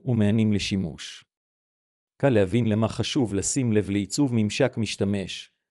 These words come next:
כלומר למראה ולהצגת המוצר. מעצבי U X backslash U I מתמקדים גם באיך שהמוצר מרגיש ואיך הוא עובד,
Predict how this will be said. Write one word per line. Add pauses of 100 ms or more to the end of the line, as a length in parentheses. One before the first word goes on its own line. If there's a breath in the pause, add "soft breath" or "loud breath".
כלומר
למראה
ולהצגת
המוצר. (1040)
מעצבי
U
X
backslash
U
I
מתמקדים
גם
באיך
שהמוצר
מרגיש
ואיך
הוא
עובד,